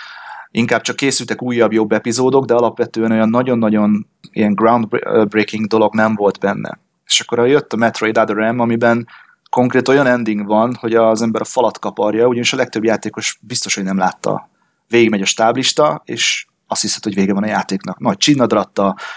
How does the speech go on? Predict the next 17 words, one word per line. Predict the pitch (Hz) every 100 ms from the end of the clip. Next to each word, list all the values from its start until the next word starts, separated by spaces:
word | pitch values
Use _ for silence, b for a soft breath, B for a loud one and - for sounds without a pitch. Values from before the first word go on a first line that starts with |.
| B
congratulations, | - 127 117 98 104 98 95 101 92
minden | 131 113 98 98
kész | 117 139
van, | 95
mit | 113 -
tudom | 175 175
én, | 165 147
és | -
ennyi. | - 196 185 - _ _ _ _ _ _ _
És | - 113
a |
játék | 139 143 123 123
után | 123 120
egyszer | 117 -
csak | - 110
visszadob | 135 - 110 107
a, | 107 107 110